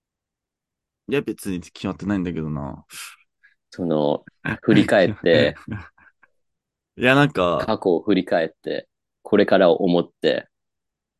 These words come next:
Speaker 1: いや、なんか、あの、まあ、一つなのはもう普通になんか、あの、日本語の勉強も一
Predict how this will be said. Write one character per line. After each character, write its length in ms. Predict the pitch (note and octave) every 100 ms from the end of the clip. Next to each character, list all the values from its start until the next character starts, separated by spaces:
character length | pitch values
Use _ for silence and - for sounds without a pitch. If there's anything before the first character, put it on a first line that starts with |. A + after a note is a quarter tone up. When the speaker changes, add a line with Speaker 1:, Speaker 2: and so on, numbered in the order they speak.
| _ _ _ _ _
Speaker 1:
い 100 | G#2+
や、 140 | B2
な 100 | D3+
ん 40 | D3+
か、 400 | - E2+ C2 -
あ 300 | - F#2+ F#2
の、 560 | F2+ E2 D2 C2+ A#1+ - _ _ - - _ _ _ _ _ _ _ _ _ _ _ _ _
ま 140 | A2 B2+
あ、 40 |
一 240 | - D#4+
つ 160 | F4+ E3+
な 100 | B2
の 100 | G2+
は 60 | F#2+
も 100 | F#2+
う 20 |
普 120 | -
通 80 | C3
に 40 |
な 120 | C3+ B2
ん 40 |
か、 340 | - D#2 - _
あ 180 | D#2+ D#2
の、 420 | C#2+ B1 A1 - _ _
日 80 | F#2+
本 140 | A#2+ C3+
語 60 |
の 120 | C3+
勉 200 | A#2 A#2+
強 180 | A2+ B2
も 200 | A2 G#2+
一 100 | G#2